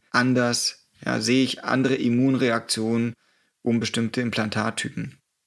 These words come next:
Das sind Fragestellungen, da muss man schon sagen, dass das vor zwanzig Jahren war das nicht gang und gäbe. Das hat sich komplett geändert.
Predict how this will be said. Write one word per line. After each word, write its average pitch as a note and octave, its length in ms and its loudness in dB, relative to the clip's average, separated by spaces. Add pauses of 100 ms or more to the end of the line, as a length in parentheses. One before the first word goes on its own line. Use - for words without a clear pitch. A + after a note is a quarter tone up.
(400)
Das D3+ 180 4
sind F3 140 6
Fragestellungen, B2 800 4 (300)
da - 120 0
muss B2 160 2
man A#2+ 180 4
schon A#2 200 0
sagen, A#2 320 2
dass A2+ 140 -2
das - 240 -4
vor - 180 -14
zwanzig A#2+ 420 -4
Jahren A2 640 0 (240)
war A#2+ 220 0
das A#2 180 -2
nicht B2 260 -2
gang A2+ 180 0
und G#2+ 140 -6
gäbe. A2 340 -4 (120)
Das C3 160 2
hat A#2+ 120 0
sich - 120 -4
komplett A2+ 340 -4
geändert. - 480 -8